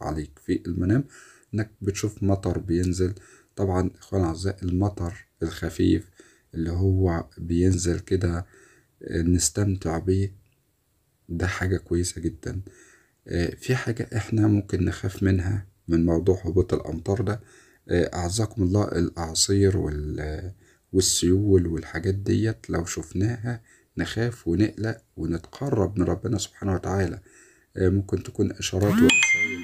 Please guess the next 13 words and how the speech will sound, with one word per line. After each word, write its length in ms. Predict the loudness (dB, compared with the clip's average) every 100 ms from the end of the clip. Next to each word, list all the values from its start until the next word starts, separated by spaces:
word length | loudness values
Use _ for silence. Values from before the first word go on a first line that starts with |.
| -12
لينا 300 | -14 -16 -18 _ _ _ _
إن 260 | -16 -14 -14
إحنا 340 | -12 -8 -6
نخلي 720 | -6 -8 -10 -8 -4 -4 -6 -8 -8
بالنا، 540 | -2 0 0 -2 -4 -10 _ _ _ _ -10
آه، 220 | -6 -4
في 120 | -6
الفترة 380 | -8 -8 -4 -2
القادمة 560 | -4 -4 -4 -2 -2 -2
نقرب 520 | -4 -4 -2 -2 -2
لربنا 400 | -4 -6 -4 -4
سبحانه 340 | -6 -6 -4
وتعالى. 460 | -4 -4 -4 -2 -4